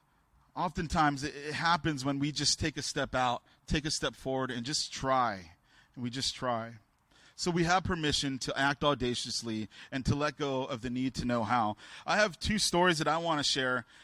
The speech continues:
um, just about experiencing the power of the Holy Spirit. Um, and, and, and we'll close on this.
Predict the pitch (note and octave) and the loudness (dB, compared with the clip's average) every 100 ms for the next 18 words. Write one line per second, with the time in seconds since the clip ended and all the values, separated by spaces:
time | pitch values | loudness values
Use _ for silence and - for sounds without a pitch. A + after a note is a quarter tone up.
0 | - C3 C3 D3+ - D#3+ D#3 D3 - D3+ | -4 -2 -2 -4 -4 0 4 4 0 -8
1 | - E3+ F3 E3 F3 D#3 C3 D#3+ E3 E3+ | -4 2 2 0 -4 -4 -2 2 2 2
2 | D3+ C3+ D#3 C#3+ - - D3 G3 - _ | -2 -4 -4 -4 -6 0 2 2 -4 _
3 | _ - - - - C#3+ C#3 C3+ D#3+ D3+ | _ -20 -20 -20 0 6 6 4 2 0
4 | D3 D#3 D3+ D#3+ D3+ D3+ - F3 F3 - | 2 0 -2 -2 0 -2 2 4 4 6
5 | C3+ B2+ C#3 G#2 - - | 4 6 2 2 -4 -10